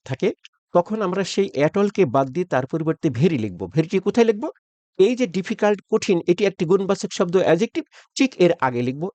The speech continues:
এই কথাটি এখানে বলা আছে, তোমরা একবার পড়ে নাও। তো আমরা উত্তরটি লেখা শুরু করলাম। আমরা সাবজেক্ট আর ভার্ব লিখে দেব, কারণ এটা পরিবর্তন করতে বলা হয় নাই। তো যেহেতু আমরা নেগেটিভ থেকে অ্যাফার্মেটিভ করব, তাহলে not থাকবে না, not-টা আমরা কেটে দিলাম।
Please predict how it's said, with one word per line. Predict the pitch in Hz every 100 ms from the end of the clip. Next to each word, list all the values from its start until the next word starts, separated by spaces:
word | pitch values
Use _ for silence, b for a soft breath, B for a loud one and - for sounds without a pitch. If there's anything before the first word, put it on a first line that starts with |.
| -
এই | 226
কথাটি | 196 185 160
এখানে | 135 120
বলা | 107 110
আছে, | 156 202
তোমরা | 175
একবার | 127 110
পড়ে | - 131
নাও। | 87 82 - _ _ _ -
তো |
আমরা | 202 214
উত্তরটি | - 202
লেখা | 202 196
শুরু | 196 226 208
করলাম। | 165 156 262 - b b
আমরা | - 151
সাবজেক্ট | 170 - 127 127 151
আর | 165
ভার্ব | 127 143 139
লিখে | 156 160
দেব, | 135 135
কারণ | - 202 233
এটা | 208
পরিবর্তন | 202 175 147 - 123
করতে | 120 -
বলা | 110 113
হয় | 107 101
নাই। | 90 90 - _ _ _
তো | 143
যেহেতু | 190 240 220
আমরা | 196 214
নেগেটিভ | 185 135 170 214 -
থেকে | 208 208 -
অ্যাফার্মেটিভ | 156 214 220 214 185
করব, | 185 175
তাহলে | 190 165
not | 160 226 -
থাকবে | 117 90 90
না, | 87
not-টা | 131 135 127 127
আমরা | 127
কেটে | 135 190 -
দিলাম। | 92 87